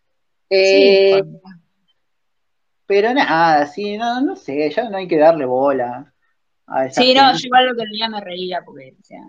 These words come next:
Speaker 1: el estreno de estas películas de esta semana, la, las críticas de las películas de esta semana es como, son muy estúpidas. <laughs>
Speaker 2: No, y aparte,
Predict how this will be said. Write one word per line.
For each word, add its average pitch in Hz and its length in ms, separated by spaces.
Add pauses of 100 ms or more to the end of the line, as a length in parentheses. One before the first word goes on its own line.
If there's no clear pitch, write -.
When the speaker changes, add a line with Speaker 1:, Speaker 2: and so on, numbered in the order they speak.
(160)
Speaker 1:
el - 140 (300)
estreno 185 460
de 180 60
estas 190 220
películas 180 400
de 170 40
esta 170 140
semana, 175 420
la, 151 220
las 131 220
críticas 165 520
de 135 100
las 139 180
películas 180 380
de 165 40
esta 170 160
semana 170 320
es 180 100
como, 160 280 (640)
son 185 240
muy 185 120
estúpidas. 165 500
<laughs> - 640 (1400)
Speaker 2:
No, 220 400
y 202 220
aparte, 170 920